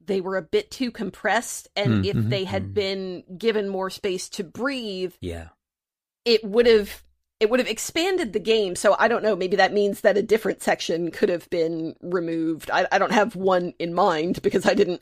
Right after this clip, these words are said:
Speaker 1: I, I didn't, I don't think that I had really any sections that I just thought, "Oh, I don't, I don't really like this."
Speaker 3: Gwaha
Speaker 1: Um,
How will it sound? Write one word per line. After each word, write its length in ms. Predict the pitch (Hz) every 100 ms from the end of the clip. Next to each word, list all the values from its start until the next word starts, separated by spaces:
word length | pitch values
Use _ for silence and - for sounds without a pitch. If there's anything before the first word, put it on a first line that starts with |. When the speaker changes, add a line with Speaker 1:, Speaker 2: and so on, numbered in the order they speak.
| -
Speaker 1:
I, 120 | 208 -
I 60 |
didn't, 180 | 208 190 -
I 80 | 254
don't 140 | 247
think 160 | 277 226
that 100 | 190
I 60 |
had 280 | 202 202 196
really 300 | 190 180 175
any 140 | 170
sections 420 | 170 185 - 170 185
that 100 | 170
I 80 |
just 160 | 160 -
thought, 160 | 170 160
"Oh, 100 | 165
I 140 | 165
don't, 240 | 156 151 -
I 80 | 151
don't 180 | 151 107
really 180 | 139
like 240 | 123 107 -
this." 300 | 107 110 -
Speaker 3:
Gwaha 460 | 110 110 - 143
Speaker 1:
Um, 80 | 135